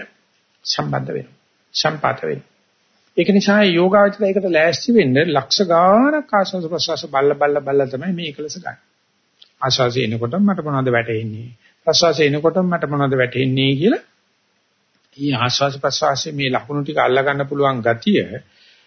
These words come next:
අ, මූල ධර්මයෙන් අබ්බමල් රේණුවක වැඩක් නැහැ. දන්නවනම් උදව් වෙනවා. නමුත් මේ වෙලාවේ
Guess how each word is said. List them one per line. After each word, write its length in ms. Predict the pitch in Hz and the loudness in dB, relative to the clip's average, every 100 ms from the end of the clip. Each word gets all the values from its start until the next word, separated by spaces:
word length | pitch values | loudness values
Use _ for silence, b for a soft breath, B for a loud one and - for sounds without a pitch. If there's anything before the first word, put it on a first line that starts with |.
| b - | b -2
අ, 80 | 120 117 117 113 - - 131 | 0 2 0 -2 -8 -6 0
මූල 280 | 135 180 190 | 2 4 4
ධර්මයෙන් 460 | 196 196 202 233 285 247 _ | 4 4 6 6 4 0 _
අබ්බමල් 540 | 139 160 214 208 226 220 | -6 2 6 6 6 6
රේණුවක 440 | 190 226 247 277 | 6 8 8 6
වැඩක් 300 | 233 117 117 | 4 2 -4
නැහැ. 160 | _ _ _ _ _ _ _ _ _ _ - | _ _ _ _ _ _ _ _ _ _ -6
දන්නවනම් 440 | 117 156 185 190 143 | -2 2 4 2 2
උදව් 300 | 135 208 262 | 2 4 6
වෙනවා. 440 | 175 104 107 151 240 B B B - | 4 2 0 -2 -2 B B B 0
නමුත් 300 | 196 247 254 240 | 4 4 4 -2
මේ 240 | 180 208 190 | 2 4 4
වෙලාවේ 520 | 156 156 160 208 | 2 2 2 2